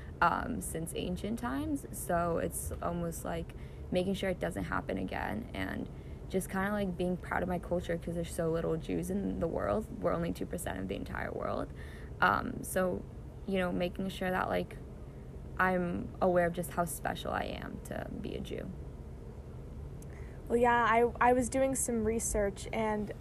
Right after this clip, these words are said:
Speaker 2: just seeing that Jews are the smallest, like, it's a very small population, and yet so much conflict has risen out of it.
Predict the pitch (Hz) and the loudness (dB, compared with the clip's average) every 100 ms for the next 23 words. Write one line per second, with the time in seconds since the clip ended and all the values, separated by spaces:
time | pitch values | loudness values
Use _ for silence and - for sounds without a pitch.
0 | - - 214 - 269 - - 226 233 247 | -8 -8 -2 8 8 8 4 2 2 2
1 | 254 220 214 208 - - - - - - | 0 4 6 6 4 -4 -10 -10 -8 -6
2 | 220 - 247 254 226 - 220 240 233 214 | -6 0 2 2 2 4 6 8 6 2
3 | - - 214 208 220 226 214 - - 233 | 0 0 2 4 4 2 0 -4 0 2
4 | 226 - - 262 285 226 269 339 - - | 2 0 -2 2 4 6 6 6 4 2
5 | 233 269 - 233 233 226 285 - 220 208 | 2 2 0 -4 -2 0 0 0 0 0
6 | 214 208 226 233 - - - - - 262 | 0 2 4 4 2 -8 -12 -6 2 4
7 | 254 277 - - 220 220 220 262 277 - | 6 4 0 -2 0 0 0 -2 -2 -2
8 | 254 220 208 196 208 220 233 254 226 196 | 2 2 2 -4 2 2 2 0 0 0
9 | 208 247 302 359 | -2 2 4 4